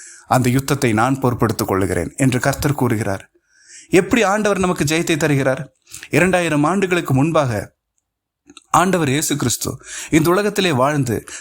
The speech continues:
தம்மை தாமே இந்த உலகத்திற்காக அர்ப்பணிக்கும் போது, அவர் கல்வாரி சிலுவையிலே, அந்த சிலுவையில் தொங்கினவராய், அவருடைய வெளியேற பெற்ற இரத்தத்தை சிந்தும் பொழுது, அவருடைய, அவருக்கு பக்கத்தில் அவருக்கு சாதகமாக பேச ஒருவரும் இல்லை,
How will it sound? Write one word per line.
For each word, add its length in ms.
தம்மை 360
தாமே 260
இந்த 140
உலகத்திற்காக 680
அர்ப்பணிக்கும் 440
போது, 360
அவர் 260
கல்வாரி 540
சிலுவையிலே, 680
அந்த 300
சிலுவையில் 560
தொங்கினவராய், 680
அவருடைய 400
வெளியேற 460
பெற்ற 280
இரத்தத்தை 340
சிந்தும் 380
பொழுது, 300
அவருடைய, 520
அவருக்கு 500
பக்கத்தில் 720
அவருக்கு 360
சாதகமாக 640
பேச 360
ஒருவரும் 440
இல்லை, 340